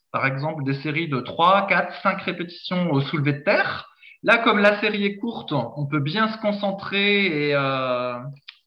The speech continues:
euh, on va dire, euh, essayer de garder le meilleur gainage possible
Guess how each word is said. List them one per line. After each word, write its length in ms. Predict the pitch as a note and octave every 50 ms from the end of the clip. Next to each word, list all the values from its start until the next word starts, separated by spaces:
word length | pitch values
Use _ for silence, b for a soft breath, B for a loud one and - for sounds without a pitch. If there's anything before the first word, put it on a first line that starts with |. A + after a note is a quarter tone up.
| _ _ -
euh, 460 | B2+ A#2 A#2 A#2 A2+ A2 A2 G2+ G2 F#2+ G2+
on 80 | G#2
va 80 | G#2+ A2
dire, 280 | A2 A2+ B2+ C3+ C3
euh, 200 | B2 A2+ G#2+ G#2+ G#2+ G#2+ G#2 G#2 G#2+ - - -
essayer 280 | C#3 C3+ - F3 D#3+
de 80 | C#3+ C#3
garder 340 | C#3+ F3+ D#3 - - F#3 F3+
le 80 | E3
meilleur 400 | C#3+ D3 F3 F3 F#3 E3+ E3+ D3
gainage 420 | C#3 E3 E3+ E3+ D#3+ D#3+ D#3+ - -
possible 600 | E3+ D#3 - - G3+ G3 F3 D3+ B2+ A2 G2+